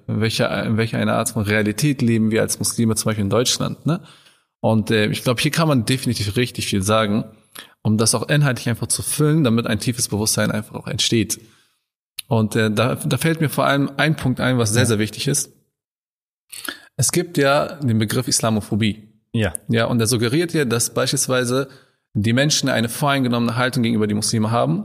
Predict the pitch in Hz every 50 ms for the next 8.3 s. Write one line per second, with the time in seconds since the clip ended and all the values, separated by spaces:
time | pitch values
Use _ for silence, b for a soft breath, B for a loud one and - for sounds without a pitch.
0 | - - - - 131 127 123 - 107 104 110 120 - - 139 139 127 110 110 117
1 | 120 - 127 117 - - - - 107 - - 120 127 131 - 117 104 104 110 117
2 | - - 139 123 117 107 - - 113 120 - - 113 101 - - 107 104 98 -
3 | - - _ - 110 101 120 120 - - _ _ B B B B B B B -
4 | 104 135 165 196 190 170 170 143 143 156 143 135 131 120 131 123 131 151 175 175
5 | 143 120 117 113 - - - 127 120 - - 156 156 147 - 117 - 113 107 113
6 | 113 110 110 - - B B B B _ - - - 151 160 165 156 139 127 123
7 | 123 127 123 - - 135 123 113 113 110 107 113 - - - 139 165 185 196 -
8 | - - - - -